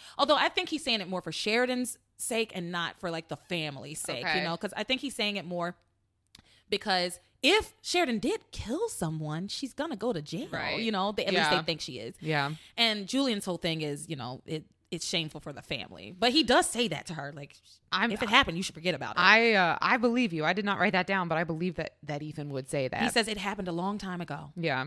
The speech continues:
Speaker 1: Yeah.
Speaker 2: Well, because, uh, it, it, I guess at, while this is all happening, they just, Ethan and, uh, what's her name? Sheridan have discovered that a cr-, a coffin was delivered to the Crane Mansion. Is that right?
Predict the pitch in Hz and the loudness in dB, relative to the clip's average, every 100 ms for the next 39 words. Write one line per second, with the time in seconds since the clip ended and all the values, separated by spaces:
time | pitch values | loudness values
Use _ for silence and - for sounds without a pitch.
0 | - 165 160 143 _ _ _ _ 202 240 | -6 -6 -6 -6 _ _ _ _ 4 6
1 | 233 208 247 262 247 214 220 190 - - | 6 4 2 2 2 2 2 2 -2 -8
2 | - 226 123 - 190 - - 247 339 - | -2 -2 -2 -6 -6 -4 -6 -2 -2 -4
3 | - _ - 240 - - - 202 247 277 | -12 _ -8 -8 -8 -20 -8 -2 0 0
4 | 254 220 190 202 202 220 208 196 185 - | -4 -6 -2 -2 -2 -4 -2 -4 -6 -10
5 | 165 _ - 226 254 220 196 180 - _ | -20 _ -10 -6 -4 -4 -6 -8 -14 _
6 | _ _ _ - 175 151 135 - _ _ | _ _ _ -8 -6 -6 -8 -14 _ _
7 | _ - 180 180 175 143 208 190 214 196 | _ -16 -12 -12 -12 -8 -4 -2 -2 -4
8 | 185 180 180 175 190 180 - 156 - - | -4 -6 -4 -4 -4 -6 -8 -16 -16 -14
9 | - 165 - 180 190 160 143 160 226 240 | -10 -10 -6 -6 -6 -8 -6 -6 -8 -10
10 | 240 254 269 277 277 302 302 - 311 302 | -12 -16 -14 -12 -10 -10 -12 -14 -14 -10
11 | 175 214 247 277 302 | -2 0 0 -2 -6